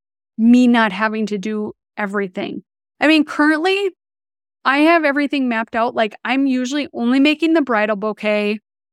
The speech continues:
I might be making the first centerpiece of a couple different varieties, and so that that person has a mock-up to follow.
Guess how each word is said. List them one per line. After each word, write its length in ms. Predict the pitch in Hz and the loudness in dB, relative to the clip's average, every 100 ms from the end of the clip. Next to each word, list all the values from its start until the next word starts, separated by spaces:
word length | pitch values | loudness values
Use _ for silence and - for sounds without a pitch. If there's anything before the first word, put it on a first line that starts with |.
| _ _ _ _ _ _ _ | _ _ _ _ _ _ _
I 220 | 233 226 | 0 0
might 580 | 233 220 226 233 262 269 | 2 2 4 4 2 -2
be 140 | 277 269 | -2 0
making 720 | 247 226 247 240 233 233 233 - _ _ _ - | 0 -2 -4 -4 -4 -6 -8 -12 _ _ _ -8
the 220 | 226 220 | -6 -6
first 540 | - 233 247 247 - - _ _ | -4 -2 -2 -8 -16 -20 _ _
centerpiece 920 | - - 220 208 254 - 247 247 233 - | -10 -2 -2 -2 -6 -6 -6 -6 -8 -6
of 140 | 233 220 | -2 -2
a 60 | |
couple 320 | 208 233 220 220 | -4 -6 -6 -6
different 380 | 220 233 226 - _ _ _ | -6 -4 -6 -8 _ _ _
varieties, 840 | 202 220 220 226 226 226 226 220 - _ _ _ _ - | -4 0 2 2 0 -2 -4 -8 -12 _ _ _ _ -2
and 640 | 226 226 220 220 220 220 - | 0 2 2 2 0 -2 -6
so 160 | - 233 | -6 -2
that 220 | 226 - | -2 -2
that 200 | 220 214 | -4 -4
person 360 | - 233 - 208 | -6 -6 -4 -6
has 200 | 214 214 | -4 -4
a 60 | |
mock-up 480 | 208 196 190 262 254 | -4 -4 -2 -2 -2
to 120 | - | -8
follow. 600 | - 269 269 269 269 269 | -2 0 2 4 4 2